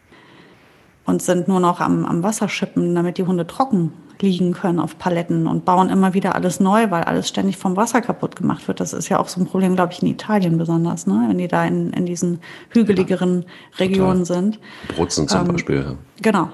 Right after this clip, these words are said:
Speaker 1: Und dann haben die, ähm, haben die auch keine Zeit, wirklich sich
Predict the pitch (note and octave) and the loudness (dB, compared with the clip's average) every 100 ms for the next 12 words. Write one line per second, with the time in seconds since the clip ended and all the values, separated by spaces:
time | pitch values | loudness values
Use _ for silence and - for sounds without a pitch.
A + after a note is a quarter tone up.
0 | - - G3 F#3 F3+ F3+ G3+ F#3+ F3+ F3 | -12 -6 -2 0 2 2 2 4 2 2
1 | - F3 E3 - - G3 G#3 G#3+ - F#3+ | 0 -2 -2 -4 -4 -2 -2 -4 -2 -2
2 | F#3+ - G3 F#3+ F#3+ F#3+ G3+ G3 G3 - | -2 -2 -2 -2 -4 -4 -6 -6 -6 -8
3 | - | -12